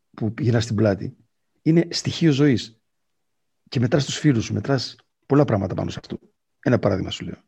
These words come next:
Τα ήθη εδώ έπρεπε να ήταν για να επιβιώσει η, ο χαρακτήρας ενός χωριού και να μην ευτελιστεί, ας πούμε. Βασικό πράγμα ήταν το ερωτικό. Η οικογένεια, η, στα κορίτσια πρέπει να είναι κλειστή.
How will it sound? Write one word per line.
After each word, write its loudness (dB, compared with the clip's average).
Τα 2
ήθη 8
εδώ 8
έπρεπε 4
να 4
ήταν 0
για 2
να 4
επιβιώσει 0
η, 0
ο -2
χαρακτήρας 0
ενός 0
χωριού 0
και -2
να 0
μην 0
ευτελιστεί, 2
ας 0
πούμε. -6
Βασικό -2
πράγμα 4
ήταν 2
το 2
ερωτικό. 2
Η 0
οικογένεια, 4
η, 2
στα -4
κορίτσια 4
πρέπει 4
να 2
είναι 2
κλειστή. 0